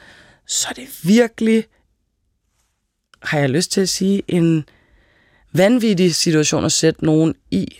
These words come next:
Det er det, jeg mener. Du skal være meget ressourcestærk for at blive ved med at kæmpe for at få den hjælp, du skal bruge for at kunne gøre ting, som andre gør helt normalt. Altså, når folk på mit studie siger, "Nå, hvad har du lavet før?"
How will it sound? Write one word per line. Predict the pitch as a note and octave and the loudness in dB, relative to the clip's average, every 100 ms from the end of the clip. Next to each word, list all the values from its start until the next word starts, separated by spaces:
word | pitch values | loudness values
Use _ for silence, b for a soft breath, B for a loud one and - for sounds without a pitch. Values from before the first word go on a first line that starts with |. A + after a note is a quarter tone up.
| _ | _
Det | - | -6
er | D#3+ | -2
det, | E3 | 2
jeg | E3+ | 4
mener. | E3+ F3 G2+ B2+ | 4 2 0 -4
Du | - | -4
skal | D3 - | -4 -2
være | D3 C#3+ | 0 2
meget | C#3+ D3+ | 0 0
ressourcestærk | D#3+ D3+ - F#3+ F#3+ F#3+ - - C3 - - B B B | -2 -2 0 0 0 -4 -4 0 -2 -2 -10 B B B
for | - | 0
at | F3+ | 2
blive | F3+ F3 | 2 2
ved | G3 | 2
med | G3+ | 2
at | E3 | -2
kæmpe | - G3 G3+ A3 | -2 0 0 -2
for | G#3+ - F3 - | -4 0 0 0
at | E3 | -6
få | - E3+ | -2 0
den | E3+ | 2
hjælp, | C#3+ D#3 - | 0 -2 -4
du | |
skal | D#3+ - | -8 -8
bruge | C#3+ D3 D#3 E3+ | -4 0 0 -2
for | - E3 | -2 -2
at | - | -2
kunne | - | -10
gøre | - C#3+ C#3+ | 0 2 2
ting, | - - D3+ - B B B _ _ _ _ | 0 -2 -2 -4 B B B _ _ _ _
som | - - E3 | -4 0 2
andre | - D3 D#3 | 2 0 0
gør | E3 D3 C3+ C#3+ - B B B B B _ _ - - - _ - | 0 0 0 0 -6 B B B B B _ _ -18 -18 -20 _ -4
helt | D#3+ E3+ - | 0 0 -2
normalt. | C3 - - - - | -6 -6 -10 -12 0
Altså, | E3 E3 | 2 2
når | E3+ | 2
folk | D#3 E3+ B1+ | 2 0 0
på | - F3+ | -2 0
mit | E3 | 0
studie | - D#3 | 0 -2
siger, | D#3 E3 | 2 2
"Nå, | G3+ | 2
hvad | C#4 | 0
har | |
du | D4 C4+ | 0 0
lavet | C#4 B3 | 2 0
før?" | - A3+ | -2 -4